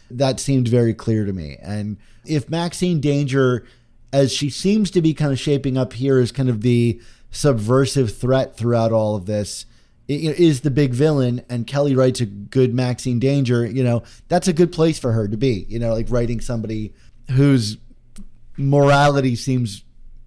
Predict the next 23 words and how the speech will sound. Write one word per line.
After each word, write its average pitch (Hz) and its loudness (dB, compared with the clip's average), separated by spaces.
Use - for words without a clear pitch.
maybe 147 2
a 135 4
little 135 4
bit 131 -2
darker 131 2
than 123 2
just - -6
plain 123 -2
shades 120 -2
of 95 -8
gray. 104 -4
That's 170 0
really 160 2
interesting 123 -6
to 101 -12
me. 87 -12
As 196 0
I 226 2
said 208 -2
in 202 0
my 156 0
summary, 147 -2
this 143 -2